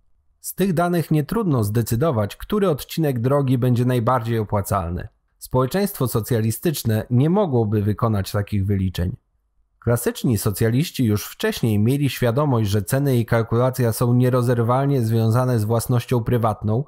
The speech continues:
co znajduje potwierdzenie w ich pracach, i właśnie to stanowiło dla nich problem.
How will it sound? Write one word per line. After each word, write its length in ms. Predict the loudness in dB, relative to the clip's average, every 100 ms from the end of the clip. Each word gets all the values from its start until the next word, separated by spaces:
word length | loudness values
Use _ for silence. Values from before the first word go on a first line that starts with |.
| _ _
co 160 | -4 0
znajduje 420 | 2 2 2 2
potwierdzenie 720 | 0 -2 -2 0 0 2 0
w 40 | -2
ich 140 | -4
pracach, 540 | -4 -4 -2 -4 -4 _ _ _ _
i 120 | -2
właśnie 480 | 2 0 0 -2 -4
to 400 | -2 0 0 0
stanowiło 560 | -2 0 0 2 2 2
dla 180 | 2 2
nich 200 | 0 0
problem. 500 | -2 -2 0 -2